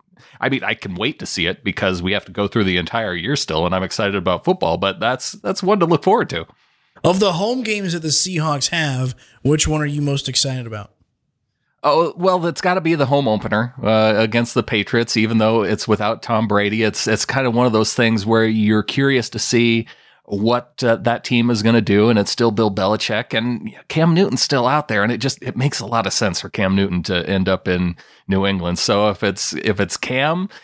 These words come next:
Speaker 1: who gets signed with the Patriots, that could be an exciting game. Uh, of course, week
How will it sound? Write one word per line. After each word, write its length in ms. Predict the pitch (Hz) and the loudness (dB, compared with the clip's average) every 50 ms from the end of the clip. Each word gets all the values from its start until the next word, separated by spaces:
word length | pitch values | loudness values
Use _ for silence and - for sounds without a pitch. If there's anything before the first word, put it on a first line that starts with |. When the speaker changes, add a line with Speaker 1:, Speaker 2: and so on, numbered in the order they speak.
| _ _ - | _ _ 0
Speaker 1:
who 120 | 120 117 | 0 2
gets 220 | 123 127 - - | 2 0 -2 -2
signed 320 | - - 131 131 139 143 131 | 0 0 0 0 0 -2 -4
with 100 | 123 120 | -6 -6
the 60 | 127 | -6
Patriots, 540 | 110 - 123 123 131 - - 147 147 139 - | -6 -4 -2 -2 -2 -2 -2 -2 -2 -2 -4
that 240 | 117 110 117 139 - | -6 -6 -6 -6 -8
could 120 | - 117 | -8 -4
be 120 | 113 123 123 | -2 0 0
an 80 | 123 | 0
exciting 500 | 123 117 - - 135 127 123 123 123 123 | 0 -2 -2 0 0 0 2 0 0 -2
game. 400 | 117 120 120 123 127 127 127 131 - - - _ _ _ - | 0 0 0 2 2 0 0 -2 -6 -10 -18 _ _ _ -4
Uh, 180 | 101 101 101 101 | -2 0 0 0
of 140 | - 101 - | 0 -4 -2
course, 260 | - 127 117 107 - | 0 0 0 0 0
week 240 | 104 117 120 113 | 0 0 0 0